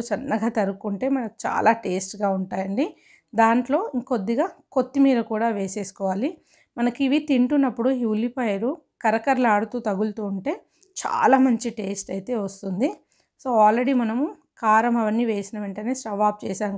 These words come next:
కాబట్టి ఇప్పుడు బాగుంటుంది. ఇందులో ఒక కొంచెం నిమ్మకాయలో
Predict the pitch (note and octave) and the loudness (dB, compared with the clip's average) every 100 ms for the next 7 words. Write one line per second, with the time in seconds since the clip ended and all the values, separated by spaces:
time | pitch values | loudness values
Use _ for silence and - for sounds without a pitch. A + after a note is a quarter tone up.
0 | G3+ F#3+ F#3+ F#3+ F4+ _ _ _ _ - | -4 -2 -4 -4 -8 _ _ _ _ -12
1 | C4+ A#3+ G#3 G#3 G#3 G#3+ B3 C4+ A#3 C4+ | -6 2 4 4 2 -2 0 2 2 2
2 | C4+ - F#4 - - A#3+ B3+ - D4 A#3+ | 0 -2 -12 -12 -6 0 0 2 2 2
3 | A#3 A#3 A#3 A3+ D#4+ | 0 2 2 2 0